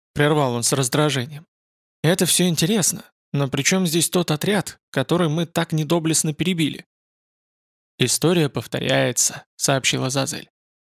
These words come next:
"Когда придворные маги сообщили иудейскому царю Ироду Великому, что в его империи родится ребёнок, который вырастет и сокрушит его трон,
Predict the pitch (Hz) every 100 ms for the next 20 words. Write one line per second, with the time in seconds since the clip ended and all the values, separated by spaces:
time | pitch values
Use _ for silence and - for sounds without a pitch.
0 | _ - 143 135 202 185 180 139 165 196
1 | 175 160 147 185 156 120 - _ - 135
2 | 131 - 190 175 165 151 185 180 - 170
3 | 151 156 180 175 180 196 165 135 120 127
4 | 160 190 135 - - - _ _ _ -
5 | - 131 156 208 247 185 160 175 135 -
6 | - 131 143 208 - 151 127 139 143 135
7 | - _ 127 135 151 123 120 175 151 -
8 | - - 143 139 143 135 147 - 139 120
9 | - 135 226